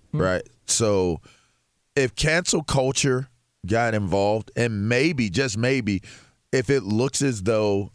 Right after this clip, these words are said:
Speaker 2: Deshaun Watson is being rewarded in a moment of time where a lot of people may feel pain or suffering or whatever they, they may create in their minds based off of their own experiences that they can relate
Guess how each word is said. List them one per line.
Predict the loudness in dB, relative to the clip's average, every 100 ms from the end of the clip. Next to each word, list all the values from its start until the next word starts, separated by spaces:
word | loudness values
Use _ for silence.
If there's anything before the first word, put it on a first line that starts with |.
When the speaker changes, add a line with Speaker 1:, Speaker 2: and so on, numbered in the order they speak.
| _ -4
Speaker 2:
Deshaun | -2 0 0 0
Watson | 2 0 0 -2 -4
is | -2
being | -2 0 0
rewarded | 0 0 0 0 2 0 -2 _ _ _
in | -2 0 -2 -2
a | -2
moment | 0 0 0 0
of | -2
time | 0 0 0 0
where | 0 0 0 -2 -6 -18 -20 _ _
a | -2
lot | 0 0 0
of | 0
people | -2 0 0 0 -2
may | -2 0 -2
feel | -2 0 2 0 -2 -4
pain | 0 0 0 -2 -4 -4
or | 0 0 0 -2 -8 -20 _
suffering | -2 0 0 0 -2 -2 -4
or | -2 0 2 0 0 -2
whatever | 0 0 2 2
they, | 2 0
they | 0 -2 0
may | 2 0 -2
create | -4 -2 0 0 -2
in | -2
their | 0 0
minds | 0 0 -2 -2
based | -2 -2 0
off | -2 0
of | -2
their | 0 0
own | 0 -2
experiences | -4 -2 -2 0 -2 -2 -2 -4 -8 -18 -16 -2
that | -2 0
they | 0 0
can | -2 0
relate | 0 0 0